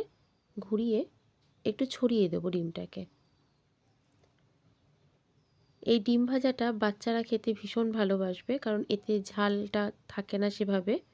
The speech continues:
আমাদের বড়দেরও এরকম খেতে খুব ভালো লাগে, তাড়াতাড়ির সময় এভাবে করে দেয়া যায়। দেখুন, এবার আমি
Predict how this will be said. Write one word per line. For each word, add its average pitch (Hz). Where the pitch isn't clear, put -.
আমাদের 208
বড়দেরও 208
এরকম 220
খেতে 233
খুব 220
ভালো 208
লাগে, 185
তাড়াতাড়ির 226
সময় 254
এভাবে 233
করে 202
দেয়া 180
যায়। 196
দেখুন, 214
এবার 220
আমি 220